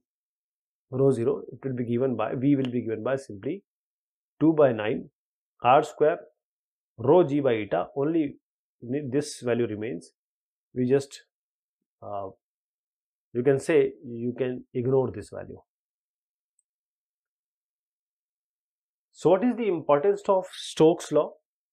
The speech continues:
So this law is very important in determining the electro-, electronic charge by Millikan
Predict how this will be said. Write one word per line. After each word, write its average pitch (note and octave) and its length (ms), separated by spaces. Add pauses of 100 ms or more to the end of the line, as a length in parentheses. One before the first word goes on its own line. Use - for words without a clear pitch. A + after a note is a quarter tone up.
(280)
So - 120
this G3 380
law G#3+ 360
is D#3+ 320 (640)
very D#3 260
important F3 480 (680)
in D#3 140
determining F#3 760
the F3+ 180
electro-, D3 840
electronic F3 600
charge C3 300 (160)
by D3 140
Millikan C3 560